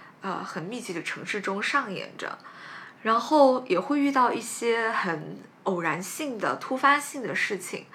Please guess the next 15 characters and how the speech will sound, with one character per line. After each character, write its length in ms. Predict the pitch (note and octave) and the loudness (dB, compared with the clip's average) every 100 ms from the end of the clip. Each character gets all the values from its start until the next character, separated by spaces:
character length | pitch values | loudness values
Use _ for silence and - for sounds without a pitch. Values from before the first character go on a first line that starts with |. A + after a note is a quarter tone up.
| - - - - | -16 -14 -16 0
它 160 | D#4+ E4 | 6 8
让 180 | E4+ | 8
我 200 | C4+ - | 4 0
觉 240 | - D#3+ D#3+ | -2 -2 0
得 340 | G3+ G3 G#3 - - - - - | 2 2 0 -6 -20 -20 -20 -16
特 220 | - D4+ | -2 2
别 280 | C4+ F#3+ D4 | 4 2 2
感 300 | - C3 F#3 | 4 4 4
慨 400 | - - A2 - | 0 2 0 -2
的 260 | A2 B1 C#2+ | -2 -2 -4
地 220 | C#4 B3 | -2 -2
方 360 | G3 G#3 G3 G3+ | 0 0 0 0
在 260 | A3+ G#3+ F3 | 2 2 2
于 280 | E3 E3 | -2 -4
说， 640 | F3 - G#3+ G3+ G3+ G3+ | -4 -2 2 4 4 2